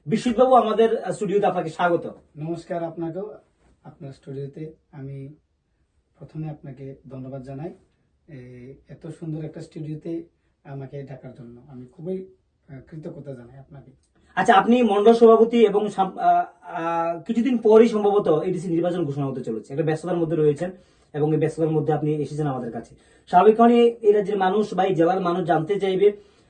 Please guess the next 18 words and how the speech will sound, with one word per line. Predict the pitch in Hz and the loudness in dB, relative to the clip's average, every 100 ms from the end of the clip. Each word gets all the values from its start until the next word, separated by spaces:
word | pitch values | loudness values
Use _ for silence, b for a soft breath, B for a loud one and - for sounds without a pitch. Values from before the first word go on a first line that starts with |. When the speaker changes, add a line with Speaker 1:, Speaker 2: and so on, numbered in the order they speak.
| b - | b -8
Speaker 1:
আহ, | 143 143 139 | -4 -4 -2
কেমন | 196 226 220 - _ _ _ - | 2 4 2 -2 _ _ _ -8
ব্যস্ততা | 156 175 190 208 | -4 -4 0 2
রয়েছে, | 196 190 - 190 190 _ | 4 2 2 -4 -8 _
কি | 214 | -6
করছেন, | 202 175 - 202 190 - - | -2 -4 -2 -4 -4 -6 -8
এবং | 156 175 170 | -4 -2 -2
গত, | 175 180 185 - b b b | -2 -2 -4 -4 b b b
আহ, | 143 | -4
যতটুকু | 180 214 | 2 6
আমরা | 233 226 | 8 6
জানতে | 226 214 | 4 4
পারছি, | 165 - 127 117 _ _ _ _ - | 2 0 -10 -14 _ _ _ _ -6
গত | 196 233 | 2 2
ডিসেম্বরের | 170 214 240 233 226 233 233 233 - - _ _ _ _ - | 2 4 6 8 10 10 10 8 2 -16 _ _ _ _ 2
তেইশ | 233 233 - | 2 4 2
তারিখ | 214 220 | 2 4
আপনি | 202 185 220 311 | 4 2 2 0